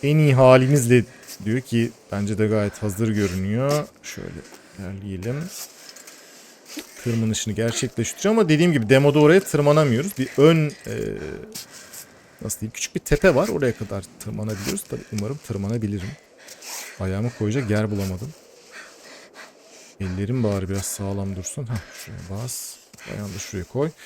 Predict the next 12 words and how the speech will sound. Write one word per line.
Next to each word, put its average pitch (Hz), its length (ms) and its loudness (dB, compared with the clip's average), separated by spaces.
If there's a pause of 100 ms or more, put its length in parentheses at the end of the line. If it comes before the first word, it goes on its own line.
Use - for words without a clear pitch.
(320)
Biraz 220 300 6
rahatlattıktan 180 720 4
sonra 247 240 -4
titreme 175 480 -2
gidiyor. 196 280 -4
Bir 139 100 0
rahatlama 151 420 2
size 147 280 0
geliyor. 107 300 -2 (1300)
Çünkü 113 320 -6 (480)
gereksiz 113 420 -2
zorlayarak 135 640 4